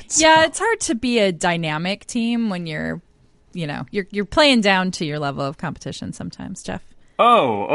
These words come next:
Speaker 3: okay. So it's the Jets' fault. <laughs>
Speaker 2: Exactly. I think that's a good place to leave this discussion. We'll, uh, we'll have to see how these injuries continue to affect the N F L over the course of the season.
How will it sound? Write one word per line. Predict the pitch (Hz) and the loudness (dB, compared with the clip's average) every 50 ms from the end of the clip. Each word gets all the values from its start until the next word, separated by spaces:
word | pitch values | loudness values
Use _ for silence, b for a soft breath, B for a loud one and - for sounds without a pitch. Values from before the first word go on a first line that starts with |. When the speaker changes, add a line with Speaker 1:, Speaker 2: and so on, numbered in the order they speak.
| 165 | 0
Speaker 3:
okay. | 165 - - 120 104 98 95 101 | 0 0 0 0 0 0 -2 -4
So | - - - 175 165 | -2 0 2 2 4
it's | 165 156 - - | 2 0 -2 -2
the | - 175 | -2 0
Jets' | 147 127 117 151 147 131 - - - - | 0 2 2 2 2 2 2 -4 -8 -8
fault. | - - 101 95 - - _ - - _ | -8 -8 -8 -8 -10 -14 _ -20 -18 _
<laughs> | - 254 - - - 240 - _ - - - _ - - - _ - 277 - _ _ B B B B B B B | -6 -6 -6 -4 -8 -10 -6 _ -6 -6 -4 _ -2 -2 -2 _ -2 -4 -4 _ _ B B B B B B B
Speaker 2:
Exactly. | - 247 226 208 240 220 220 220 208 175 170 180 196 196 220 - 247 | -2 -2 2 4 2 2 2 2 0 0 0 0 -2 -4 -6 -12 -10
I | 247 226 | -6 0
think | 226 220 226 226 | 2 2 2 4
that's | 214 185 - - | 2 0 0 0
a | 196 | -2
good | - 180 170 180 | -4 -4 -6 -2
place | - 185 240 247 - - - | 0 2 2 2 2 2 2
to | 254 285 | 4 6
leave | 240 247 269 240 233 208 214 | 6 6 6 6 4 4 2
this | 202 277 - - | 2 2 2 2
discussion. | - 233 - - - 269 269 - - 302 233 269 269 B B B B 320 247 | -2 -4 -2 0 2 2 4 4 4 4 4 4 2 B B B B -12 -2
We'll, | 202 208 214 214 214 208 | 2 4 6 6 6 6
uh, | 208 196 190 180 - | 6 4 4 2 0
we'll | - 185 | -2 -2
have | 165 175 165 - | -2 -4 -4 -6
to | - | -10
see | 170 - - 160 151 156 | -12 -10 -8 -6 -6 -6
how | 165 165 - 156 147 147 | -8 -8 -6 -6 -6 -6
these | 147 151 151 151 160 | -6 -8 -10 -10 -8
injuries | - 185 190 170 165 156 160 156 151 147 147 156 - - - - - | -6 -4 -4 -4 -4 -4 -4 -4 -4 -4 -6 -6 -8 -12 -12 -8 -4
continue | - 208 196 269 277 277 254 | -2 0 2 4 4 6 6
to | 220 | 6
affect | 202 - - 165 165 - | 4 4 2 -2 -4 -4
the | - | -4
N | 143 147 | -4 -4
F | 147 151 - | -4 -4 -4
L | 147 139 139 - - | -4 -6 -4 -6 -6
over | 135 139 135 143 139 | -6 -6 -6 -6 -8
the | - 139 | -8 -6
course | - 143 139 - - | -6 -6 -6 -6 -6
of | 170 | -6
the | 170 | -8
season. | 180 - 233 262 269 240 165 151 175 | -6 -4 -6 -4 -4 -4 -6 -6 -10